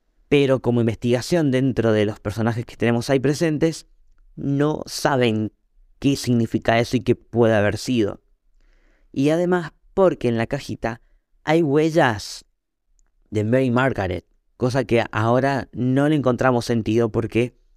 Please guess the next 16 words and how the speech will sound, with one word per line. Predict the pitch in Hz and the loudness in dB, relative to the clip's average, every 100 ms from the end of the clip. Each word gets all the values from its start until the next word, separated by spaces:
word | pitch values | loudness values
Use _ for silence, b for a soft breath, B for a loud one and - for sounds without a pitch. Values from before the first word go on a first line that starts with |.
| _ _ _ | _ _ _
obviamente | 151 156 143 139 | 0 2 2 0
sabemos | 135 131 131 | 0 0 0
que | 131 | 0
Mary | 120 123 | 2 2
Margaret | 123 123 123 127 | 2 2 2 2
no | 123 | 0
tiene | 110 135 131 | -2 -2 0
nada | 127 131 113 | 0 0 0
que | 107 | 0
ver | 104 104 | -2 0
con | 113 | 0
esto | 120 117 135 139 - _ _ _ _ _ _ | -2 -4 -6 -8 -14 _ _ _ _ _ _
y | - 107 | -6 0
que | 123 120 | 2 2
ha | - | -2
sido | - 123 120 120 117 110 107 101 | -6 0 4 4 4 2 0 -2